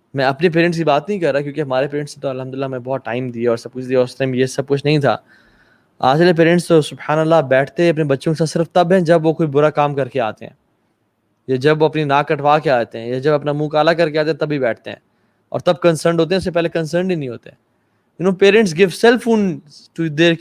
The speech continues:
kids so that kids don't disturb them and they can have, you know, they can watch the movie without any disturbance. They can use Snapchat and Instagram and Facebook without any disturbance.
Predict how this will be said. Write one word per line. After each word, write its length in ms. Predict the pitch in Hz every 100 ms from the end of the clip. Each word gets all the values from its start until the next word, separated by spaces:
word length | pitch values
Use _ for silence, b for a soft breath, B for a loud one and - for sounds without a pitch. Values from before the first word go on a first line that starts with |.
| 185
kids 240 | 214 190 -
so 400 | _ _ - 160
that 140 | 170 170 - _ _ 220
kids 220 | 208 156
don't 200 | 170 185 160
disturb 480 | 156 175 185 160
them 160 | 143 127
and 160 | 139 147
they 120 | 156
can 80 | 165 147
have, 220 | 143 160 151 - b b b 151
you 60 |
know, 120 | 170 165
they 140 | 156
can 100 | 165 147
watch 380 | 143 170 135 147
the 160 | 151
movie 440 | 143 165 180 202 208 208 _ _ _
without 260 | 143 156 165
any 200 | 156 143
disturbance. 460 | 131 - 139 131 120 139
They 100 | 156
can 240 | 160 156
use 120 | 180 165
Snapchat 480 | - 170 175 180 165
and 120 | 156 151
Instagram 340 | - 170 170
and 80 | 151 147
Facebook 320 | 180 175 214 214 B B -
without 260 | 160 220 220
any 140 | 233 240
disturbance. 460 | 190 - 202 214